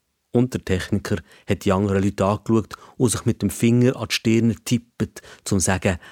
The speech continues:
«Der Mann, der spinnt.» Aber die Leute haben zum Herrn Benteli gehabt. Die Frau Landauer hat ihm etwa das Znüni gebracht und die Frau Habertür das Zvieri. Der Herr Benteli war nicht einfach ein Spinner gewesen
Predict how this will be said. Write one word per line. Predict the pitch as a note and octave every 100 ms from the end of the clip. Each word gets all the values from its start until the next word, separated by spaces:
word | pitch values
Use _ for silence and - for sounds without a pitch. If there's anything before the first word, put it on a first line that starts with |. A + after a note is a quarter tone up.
| - -
«Der | F#2 F2+
Mann, | F2+ F2 F#2 F#2
der | F2 E2 E2
spinnt.» | - - F#2 E2 - _ - - _ _ _ _ _ _ _ _ _ -
Aber | G#2+ -
die | A#2+
Leute | B2+ -
haben | G2 F2+
zum | F#2+
Herrn | F2+
Benteli | F2+ F2+ - F2 E2+
gehabt. | - E2+ - _ _ _ _ _ -
Die | -
Frau | A#2 G2+
Landauer | G2 A2+ A2+ A2 A2 G#2 - -
hat | - G#2
ihm | A2
etwa | G2+ - -
das | F2 -
Znüni | - - A#2 A#2+ B2
gebracht | - G#2+ A2 - - _ _ _
und | - -
die |
Frau | - G#2
Habertür | F#2 G2 - G#2+ G2+ F2+ -
das | -
Zvieri. | - - F#2 G#2 E2+ - _ _ _ _ _ _ _ _ _
Der | A2+
Herr | A2
Benteli | G#2+ A2+ B2+ - A#2+ A#2 -
war | C#3
nicht | C#3 C3
einfach | C3+ C#3+ B2
ein | C3
Spinner | - C3 B2+ C3
gewesen | - - D#2+